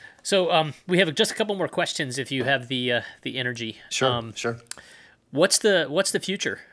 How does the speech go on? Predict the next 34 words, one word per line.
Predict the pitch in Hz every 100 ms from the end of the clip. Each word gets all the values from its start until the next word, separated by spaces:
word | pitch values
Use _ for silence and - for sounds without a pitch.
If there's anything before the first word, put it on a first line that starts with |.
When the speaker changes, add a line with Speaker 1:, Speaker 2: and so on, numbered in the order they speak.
| _
Speaker 1:
for | - 131
Icarus? | 131 127 107 101 -
What's, | 139 - - - - _ 117
I, | 143 175
I |
have | 208
to | 127
ask, | 135 -
what's | 160 -
the | 165
craziest | - 135 151 151 113 101 -
project | - 110 98 92 - - _
that | 131 107 101 -
you | 117
want | 110 127 131
to | 123
do | 127 131 120
or, | 110 104 - -
<laughs> | - - -
or | 123 117
maybe | 127 127
even | 120 113 110
have | - 123
in | 110
the |
planning | - 123 120 101
stages? | - 98 98 - - - - - - - - - -
Speaker 2:
I | 123
think | 175 190
the | 143
craziest | - 107 131 160 131 123 -
project | 127 123 113 117
is | 117 -
I, | 110